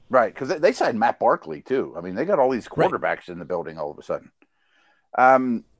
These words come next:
Speaker 1: Kyler, from what I read, did something today. Uh, so, obviously, that's huge of who we're picking in this game, but the Cardinals are fighting a lot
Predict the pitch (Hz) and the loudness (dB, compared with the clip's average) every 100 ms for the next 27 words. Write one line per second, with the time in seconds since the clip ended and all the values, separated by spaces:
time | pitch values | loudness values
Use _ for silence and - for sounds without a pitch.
0 | _ _ _ - 220 254 277 214 180 160 | _ _ _ -2 4 6 6 4 0 0
1 | - 151 170 175 156 139 151 143 113 139 | -4 -2 0 2 0 2 2 2 -4 -4
2 | 156 131 - 160 165 - 147 120 98 110 | -4 -6 -2 -2 -2 -10 -8 -8 -8 -10
3 | 85 85 - - - 76 76 107 - 139 | -8 -8 -10 -18 -16 -12 -12 -12 0 4
4 | 135 127 123 - _ _ _ 180 220 208 | 6 4 2 -6 _ _ _ 2 4 0
5 | - 156 147 147 - 165 147 123 120 - | -6 -2 -2 -4 -4 -2 -2 -2 -6 -4
6 | 156 131 113 - 123 113 107 95 - 107 | -2 0 -2 -2 -4 -6 -10 -12 -10 -8
7 | 104 101 - - 240 339 202 101 - 127 | -8 -8 -6 2 2 2 -2 -4 0 2
8 | 120 101 90 82 85 117 139 | 2 -4 -8 -8 -2 2 2